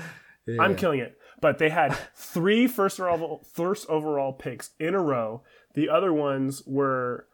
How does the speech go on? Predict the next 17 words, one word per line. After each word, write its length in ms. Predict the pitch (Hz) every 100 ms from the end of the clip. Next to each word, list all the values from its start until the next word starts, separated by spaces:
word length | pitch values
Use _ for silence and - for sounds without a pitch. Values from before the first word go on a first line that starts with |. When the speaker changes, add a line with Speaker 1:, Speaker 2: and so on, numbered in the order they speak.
| _ _ _ _
Speaker 2:
a 80 | 135
third 560 | - - 160 160 175 185
when 160 | 147 139
they 100 | 143
took, 460 | 139 151 127 - - _ -
uh, 520 | 123 117 110 107 110 - _ _ _ -
Draisaitl, 580 | 127 123 120 107 107 -
a 80 | 131
fourth 500 | - 175 175 175 -
when 120 | 143
they 60 | 139
took 220 | 139 120 131
Jesse 400 | 117 123 - 135
Puljujarvi 760 | 135 143 131 120 117 117 117 107
last 380 | 113 131 143
season, 460 | - 110 101 98 123 _ _ _ _ _ _ _ _
and 640 | 143 131 127 123 120 120